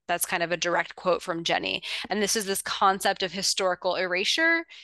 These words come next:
indirectly gave me Edge of History vibes, because obviously that's kind of the premise of Edge of History, is this idea of whole cultures lost.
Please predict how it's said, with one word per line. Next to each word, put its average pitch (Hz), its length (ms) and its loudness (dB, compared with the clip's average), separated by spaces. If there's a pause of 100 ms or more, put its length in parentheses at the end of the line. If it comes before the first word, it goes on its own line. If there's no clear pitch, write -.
(200)
indirectly 196 800 0
gave 165 300 -2
me 165 120 -2
Edge 165 200 -2
of 165 100 -6
History 214 480 0
vibes, 277 560 2
because 175 920 2
obviously 175 640 0
that's 165 240 2
kind 170 220 -2
of 165 80 -4
the 165 80 -6
premise 180 440 0
of 226 120 2
Edge 220 180 4
of 226 80 0
History, 240 640 0
is 233 60 -10
this 190 180 0
idea 170 460 0
of 165 220 0
whole 175 400 -6
cultures 202 560 -2
lost. 269 560 4